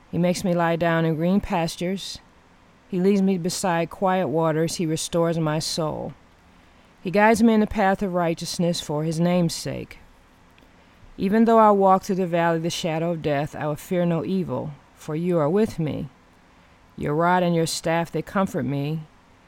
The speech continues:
You prepare a table before me in the presence of my enemy, and You have anointed my head with oil. My cup overflows. Surely goodness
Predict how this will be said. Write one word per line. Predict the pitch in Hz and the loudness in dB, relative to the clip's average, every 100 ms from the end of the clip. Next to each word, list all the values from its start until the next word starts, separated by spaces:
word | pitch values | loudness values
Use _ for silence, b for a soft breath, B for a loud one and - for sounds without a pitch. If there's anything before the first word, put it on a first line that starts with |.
| b b | b b
You | 165 | -6
prepare | 165 - 208 185 | -4 -2 2 2
a | |
table | - 208 196 180 | 0 -2 0 0
before | 170 - 196 190 | -2 -2 2 2
me | 185 175 | 2 2
in | 165 | 0
the | |
presence | - 196 185 165 190 | -2 -2 -2 -4 -6
of | 160 | -6
my | 151 147 | -4 -4
enemy, | - 196 180 147 151 175 - _ _ b b b b | -2 0 0 0 -2 -4 -8 _ _ b b b b
and | 165 | -2
You | 180 | 0
have | 165 | 2
anointed | 170 196 208 202 214 165 | 2 4 4 2 0 -2
my | 165 170 | -2 -2
head | 175 185 175 | 0 0 0
with | 151 165 | -2 -6
oil. | - 165 143 120 135 - _ _ _ _ _ _ _ - - | -4 -4 -4 -8 -12 -16 _ _ _ _ _ _ _ -18 -6
My | 156 143 | -4 -4
cup | - 196 180 - | -4 -2 -2 -2
overflows. | 175 165 147 - 156 139 139 156 - - b b b b b b | -4 -4 -4 -6 -4 -4 -8 -10 -12 -16 b b b b b b
Surely | - - 254 262 247 | -10 0 4 4 4
goodness | 220 - 185 202 202 - - | 2 2 0 0 0 -4 -12